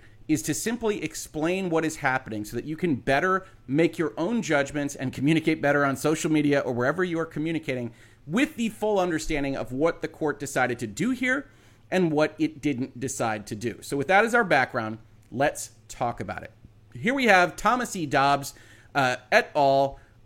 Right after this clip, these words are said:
on writ of certiorari to the United States Court of Appeals for the Fifth Circuit and a decision by the Supreme Court from Justice Alito. Abortion presents a profound moral issue on which Americans hold sharply conflicting views.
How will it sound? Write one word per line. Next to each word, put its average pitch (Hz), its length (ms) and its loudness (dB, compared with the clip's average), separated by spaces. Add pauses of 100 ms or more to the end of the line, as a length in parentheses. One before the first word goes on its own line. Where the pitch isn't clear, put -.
on 202 260 6
writ 190 200 0
of 120 120 -6
certiorari 196 540 0
to 151 60 -10
the 135 60 -4
United 180 260 0
States 160 260 -4
Court - 240 -2
of 233 40 -4
Appeals 202 340 -2
for - 80 -10
the 123 60 -6
Fifth 220 220 -2
Circuit 180 460 -2
and 135 120 -2
a 127 40 -2
decision 180 640 -4
by 190 180 4
the 208 100 0
Supreme 165 440 -2
Court 143 420 -2 (240)
from 131 200 0
Justice 190 560 2
Alito. 127 560 -4 (520)
Abortion 127 640 2 (420)
presents 156 320 2
a 156 60 0
profound 196 640 0
moral 202 300 -2
issue 147 400 -4 (380)
on 147 120 2
which 147 160 2
Americans 185 600 0
hold 143 320 -4
sharply 131 400 -4
conflicting 113 600 -8
views. 107 360 -4